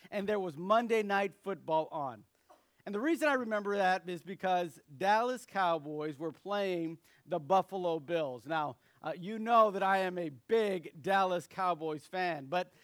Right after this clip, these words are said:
let me just say, that night on October eighth, they were not playing their best football.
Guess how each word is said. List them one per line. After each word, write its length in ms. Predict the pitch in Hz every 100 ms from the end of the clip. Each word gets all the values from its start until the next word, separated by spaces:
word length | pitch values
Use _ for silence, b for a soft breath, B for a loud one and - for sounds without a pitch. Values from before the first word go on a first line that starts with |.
| b
let 160 | 196 254
me 80 | 277
just 280 | 185 240 -
say, 180 | 220
that 340 | 175 226 262 226
night 320 | 220 202 180
on 100 | 175
October 560 | 170 - 220 220 208 -
eighth, 280 | 190 170 143 B
they 240 | 147 170 262
were 160 | 254
not 300 | 214 214 214
playing 300 | - 202 190
their 120 | 170 147
best 320 | 165 156 -
football. 500 | 165 131 143 113